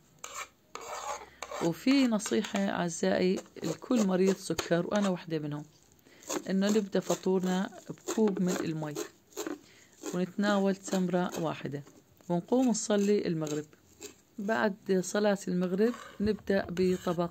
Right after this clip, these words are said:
السلطة أو طبق التبولة حتى تنشط البنكرياس وتشعرنا بالشبع وما ناكل كثير على الفطور. وهاي عندي التبولة جاهزة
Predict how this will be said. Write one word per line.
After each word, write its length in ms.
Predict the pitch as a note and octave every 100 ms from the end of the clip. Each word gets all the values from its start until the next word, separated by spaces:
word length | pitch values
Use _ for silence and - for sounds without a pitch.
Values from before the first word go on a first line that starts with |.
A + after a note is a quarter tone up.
| -
السلطة 600 | - - E3+ E3 - D#3+
أو 160 | - D3+
طبق 400 | F3 D#3 D#3 -
التبولة 680 | - D#3 D3 E3 E3 D#3+ E3+ - - - - - - - - - - _ _ -
حتى 580 | G#3 G#3 - F#3+ F#3 F3
تنشط 500 | G#3+ A3+ - G3 F#3+
البنكرياس 920 | - D#3+ E3 - F3 E3+ F3+ F#3 -
وتشعرنا 760 | - - F#3 - G3+ F#3 F#3 F3+
بالشبع 580 | E3 - F3 E3+ - F3
وما 220 | F#3+ G#3
ناكل 320 | G3 - E3+
كثير 360 | - - F#3+ -
على 80 |
الفطور. 400 | - - - D3+ - - _ _ _ _ _ _ _ - _ _ -
وهاي 240 | G3+ G#3+
عندي 420 | - F3+ E3 F#3 F3+
التبولة 600 | - F3+ E3+ F#3+ F3+ E3
جاهزة 480 | F3+ F3+ E3+ G#3